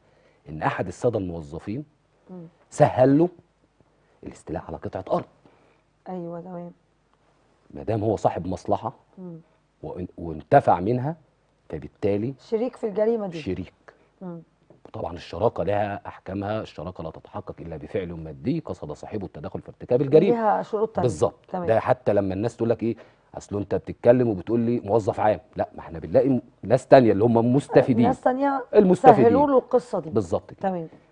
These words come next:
Speaker 1: ده
Speaker 2: العقوبة بتاعتها إيه بقى؟
Speaker 1: طبعًا زي ما قلنا لحضرتك ال-،
Speaker 2: السجن
Speaker 1: السجن
Speaker 2: المشدد؟
Speaker 1: المشدد
Speaker 2: يعني
Speaker 1: والغرامة.
Speaker 2: كام سنة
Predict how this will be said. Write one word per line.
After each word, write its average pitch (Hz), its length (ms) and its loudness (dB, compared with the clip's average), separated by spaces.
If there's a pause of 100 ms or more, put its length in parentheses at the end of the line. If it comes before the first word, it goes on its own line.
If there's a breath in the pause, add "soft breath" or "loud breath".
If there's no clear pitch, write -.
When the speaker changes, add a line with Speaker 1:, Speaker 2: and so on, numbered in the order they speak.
(120)
Speaker 1:
ده 151 220 4 (100)
Speaker 2:
العقوبة 196 440 -2
بتاعتها 202 440 -4
إيه 165 140 -10
بقى؟ 175 120 -20 (200)
Speaker 1:
طبعًا 98 300 -4
زي 69 180 -12
ما 69 100 -12
قلنا 82 160 -8
لحضرتك 76 440 -12 (180)
ال-، 78 200 -10
Speaker 2:
السجن 170 420 -6
Speaker 1:
السجن 107 160 -2
Speaker 2:
المشدد؟ 101 520 -4
Speaker 1:
المشدد 73 160 -12
Speaker 2:
يعني 180 80 -6
Speaker 1:
والغرامة. 190 320 -2
Speaker 2:
كام 208 120 -4
سنة 180 280 -8